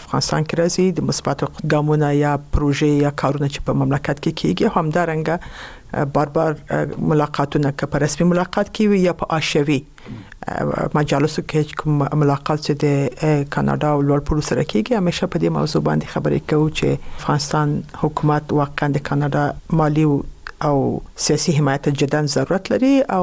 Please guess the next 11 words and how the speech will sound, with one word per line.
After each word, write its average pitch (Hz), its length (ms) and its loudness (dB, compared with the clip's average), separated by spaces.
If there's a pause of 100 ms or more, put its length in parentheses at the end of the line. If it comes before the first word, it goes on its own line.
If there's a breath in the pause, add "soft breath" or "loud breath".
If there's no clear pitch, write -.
(140)
خوشبختانه 190 580 0
دغه 156 240 -4
تعهد 160 440 0
فعلاً 151 200 2 (100)
موجود 147 380 0
دی 277 100 0 (140)
او، 196 200 2 (1160)
او 165 160 0
دا 165 100 2 (220)
رابطه 165 340 0 (180)
ژوندۍ 139 260 -2